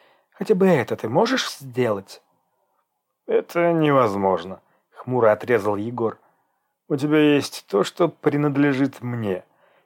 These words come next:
Я сам не рад быть здесь, и ты, кстати, можешь одним «да» решить эту проблему». «Как все просто», горько усмехнулась Даша.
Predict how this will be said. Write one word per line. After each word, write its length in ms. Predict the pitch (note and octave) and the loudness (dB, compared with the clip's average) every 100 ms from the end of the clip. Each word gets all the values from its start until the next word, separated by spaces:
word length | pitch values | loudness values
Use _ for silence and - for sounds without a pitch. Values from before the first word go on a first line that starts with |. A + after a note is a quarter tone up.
| - | -14
Я 260 | A2+ - | -4 -2
сам 400 | - A#3+ G#3+ D#3 | 0 2 2 2
не 120 | B2 A#2 | 2 2
рад 240 | A#2+ - | 2 0
быть 280 | B2+ B2 G2 | -4 -4 -4
здесь, 560 | A2 G#2+ C#3+ D#3 - - | -10 -4 0 0 -2 -6
и 240 | A#2+ A2+ - | -6 -6 -8
ты, 180 | - G3 | -6 -6
кстати, 540 | - - B2+ A2 - A#2 | -6 -6 -2 -2 -2 -4
можешь 440 | A#2+ C#3+ C#3+ - | 0 0 0 -2
одним 720 | - D#3 D#3 F#3 F#3 E3+ C3+ | 0 0 0 0 2 0 0
«да» 340 | B2 A2+ G2 - - _ - | 4 4 2 -2 -16 _ -6
решить 580 | A2 G#2 - D#3+ - | -4 -4 -4 -8 -6
эту 220 | A2+ - A2+ | -8 -6 -4
проблему». 640 | A#2 A2 G2 F2+ F2 - _ _ _ _ _ _ _ _ _ | 0 0 0 -4 -6 -18 _ _ _ _ _ _ _ _ _
«Как 160 | - - | -16 -12
все 160 | - | -10
просто», 460 | - B2 - - - _ _ - | -8 -8 -10 -16 -20 _ _ -12
горько 460 | B2 C#3+ D3+ - | -2 0 0 0
усмехнулась 800 | C3 A#2+ B2+ G#2+ - A2+ A#2 G2 | 0 0 -6 -8 -8 -6 -6 -6
Даша. 400 | G2+ G2 - - | -2 -2 -2 -10